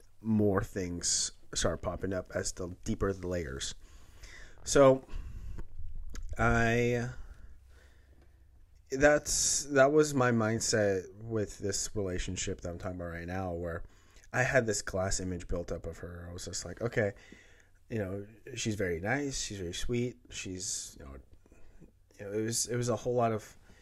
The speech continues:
things that I only saw the, the fine layers of. I didn't look deeper down, which, you know, it kinda reflects how I am now. Not as far as that, it's just, like, I need to dig down deeper for myself. So,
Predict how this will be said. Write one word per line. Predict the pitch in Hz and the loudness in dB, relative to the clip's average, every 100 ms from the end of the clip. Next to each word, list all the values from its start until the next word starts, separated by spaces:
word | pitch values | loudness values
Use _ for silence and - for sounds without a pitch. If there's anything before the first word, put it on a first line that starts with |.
| - - - - | -20 -20 -20 -20
things | - - 131 123 117 - - - - - 131 | -2 4 4 4 0 0 0 0 -2 -2 0
that | 113 104 104 | 2 4 2
I | 110 | 0
only | 110 | 0
saw | 104 123 101 | 0 0 0
the, | 101 90 98 104 | -2 -6 -8 -8
the | 98 98 | -6 -6
fine | - - 117 104 95 | -10 -6 0 0 2
layers | 92 85 78 85 | 0 0 -2 -6
of. | 85 | -4
I | 98 | -2
didn't | 104 101 | -2 -2
look | 98 98 98 | -2 -2 -4
deeper | - 90 82 | -8 -6 -6
down, | 82 87 76 69 - - | -6 -8 -8 -12 -14 -12
which, | 87 85 - - - - - - - - - | -10 -8 -8 -8 -14 -20 -20 -20 -20 -20 -16
you | - | -14
know, | - 107 110 - | -14 -14 -16 -10
it | 101 95 - - - | -8 -8 -10 -20 -14
kinda | - 101 | -8 -6
reflects | 90 - 95 - | -8 -8 -8 -6
how | - 98 92 | -6 -4 -4
I | 87 | -6
am | 78 82 82 | -8 -10 -12
now. | 85 92 170 214 - - | -12 -8 -8 -8 -12 -10
Not | 123 101 87 | -4 -4 -4
as | 101 - | -6 -4
far | 95 | -6
as | 85 90 | -6 -4
that, | 98 104 | -2 -2
it's | 90 | -4
just, | 95 - | -8 -10
like, | 80 - - | -12 -14 -10
I | |
need | 90 90 82 | -8 -8 -10
to | 90 | -14
dig | 95 95 90 | -4 -4 -2
down | 90 85 87 | -4 -4 -8
deeper | 92 90 | -8 -8
for | 82 87 | -8 -8
myself. | 78 - - - - - - - - - - - - - - | -6 -2 -2 -2 -6 -14 -16 -18 -20 -16 -16 -16 -20 -20 0
So, | - 151 143 139 | 8 10 10 2